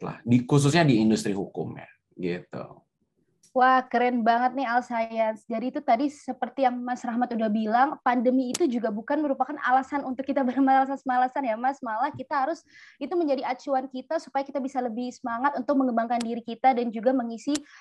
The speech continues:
Speaker 2: eh, hari-hari kita seperti itu. Tadi kan, eh, Mas Rahmat sempat bilang nih kalau Mas Rahmat itu malah di masa pandemi ini malah semakin sibuk ya. Aku mau nanya dong Mas, gimana sih, eh, Mas Rahmat itu mengontrol atau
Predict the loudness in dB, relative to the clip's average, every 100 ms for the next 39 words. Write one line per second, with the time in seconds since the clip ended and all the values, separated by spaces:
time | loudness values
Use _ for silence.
0 | -8 -2 -2 0 0 -2 -4 -2 -4 -4
1 | -6 -6 -8 -8 -8 -8 -8 -16 -2 0
2 | 4 4 4 4 4 2 2 0 2 0
3 | 2 0 0 -2 -2 0 0 -2 0 -2
4 | -2 -6 -8 -8 -6 -6 -4 0 2 4
5 | 4 4 2 0 -2 -4 -4 -2 -2 -4
6 | 0 0 0 -6 -16 0 4 4 2 -2
7 | -2 0 0 0 0 -2 -2 -4 -4 -6
8 | -2 0 2 0 0 0 -2 -2 0 0
9 | 0 -4 -4 -4 -4 -4 -4 -6 -6 -4
10 | -6 -6 -4 0 2 2 0 0 0 -2
11 | 0 0